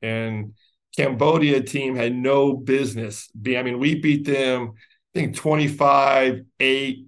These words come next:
twenty-five nine, twenty-five eight. I mean, it was just,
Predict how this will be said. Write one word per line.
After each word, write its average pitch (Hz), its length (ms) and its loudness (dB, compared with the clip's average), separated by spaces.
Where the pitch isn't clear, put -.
twenty-five 123 760 0
nine, 117 600 -2
twenty-five 120 500 -4
eight. 123 160 2
I 127 40 4
mean, 131 160 0
it 147 120 4
was 131 240 2
just, 123 340 -2